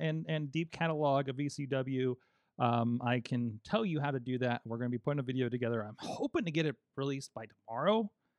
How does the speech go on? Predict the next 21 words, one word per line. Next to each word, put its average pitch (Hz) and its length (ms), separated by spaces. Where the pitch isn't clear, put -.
um, 131 580
if 147 100
we, 135 240
if 135 120
I 147 40
get 127 140
a 117 40
chance 123 240
for 175 180
it. - 60
Let's 226 160
be 156 120
honest, 113 240
I'll 123 100
be 110 140
up 110 280
until 113 220
I 113 60
finish - 280
that - 180
thing, - 160